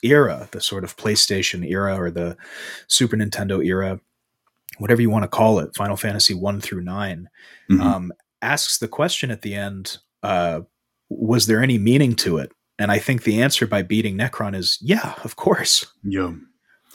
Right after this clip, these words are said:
Speaker 2: It's funny because, uh, you know, there, there are cottage industries for all of the lore analysts online who try to find connections between things. And unsurprisingly, with something as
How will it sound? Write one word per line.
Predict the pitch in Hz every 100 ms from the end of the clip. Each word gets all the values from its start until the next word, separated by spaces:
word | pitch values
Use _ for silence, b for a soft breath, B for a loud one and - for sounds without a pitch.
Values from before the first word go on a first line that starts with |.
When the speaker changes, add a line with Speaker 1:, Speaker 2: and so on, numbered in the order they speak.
| B B B B
Speaker 2:
It's | 110 -
funny | 120 127 127
because, | 107 104 107 95 - - - _ _ _ _ _ _ _ _ _ _ -
uh, | 98 95 95 92 90 - _ _ _ _ _
you | 101
know, | 90 87
there, | 92 90 87
there | 92 90
are |
cottage | 85 95 90 87 90
industries | 85 85 - 85 82
for | - 87
all | 85
of | 82
the | 85 82 85 - _
lore | 82 82 85
analysts | 87 82 85 82 -
online | 85 82 85
who | 82
try | 78 82
to | -
find | 85 82
connections | - 80 - 87 82 -
between | - - 82
things. | 80 85 82 82 -
And | 82 80
unsurprisingly, | 85 - - 85 80 85 82 82
with | 80
something | 82 78 85 80
as | 78 -